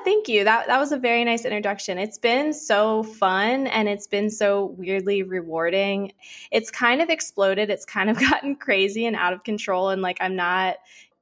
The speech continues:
I don't think I'm quite ready for what might come, but, um, it's been just, like, a fun ride. And then somewhere along the way, I realized, okay, if I'm gonna be, like,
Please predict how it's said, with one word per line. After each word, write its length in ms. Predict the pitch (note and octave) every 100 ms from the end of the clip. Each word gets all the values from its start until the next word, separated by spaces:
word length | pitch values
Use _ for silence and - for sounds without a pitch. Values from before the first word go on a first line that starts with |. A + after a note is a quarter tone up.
| _
I 60 | G#3+
don't 160 | G#3+ A3
think 140 | A3
I'm 120 | G#3+
quite 240 | A3 G#3 G3
ready 320 | A3 C4 B3+
for 420 | B3+ G#3+ G3 F3+
what 200 | G3+ G3 G3+
might 180 | G3
come, 400 | - G#3+ G#3+ A#3+
but, 320 | A3 F#3+ F3+ - - - _ -
um, 320 | G3 F#3+ F#3+
it's 260 | G#3+ G#3+
been 360 | - A#3 A#3+ B3
just, 180 | B3 B3+
like, 280 | B3 B3 - A3+
a 100 | A3+
fun 300 | A3 A3+ A#3+
ride. 400 | G3+ G#3 A3 G#3+
And 180 | G#3+
then 360 | G#3 G#3 G#3 G3 _
somewhere 440 | - G#3+ A3+ A3+
along 280 | A3+ G#3+ G#3
the 60 | G#3+
way, 180 | F#3+ G3
I 100 | F#3+
realized, 680 | F#3+ G3 F#3+ F#3+ G3 G3 -
okay, 640 | G#3 G3+ G3 F3+ E3+ F3+ - _ _ _ -
if 160 | B3
I'm 180 | D4+ D#4
gonna 200 | D#4 D4+
be, 220 | A#3+ A#3
like, 320 | A3 G3+ G3+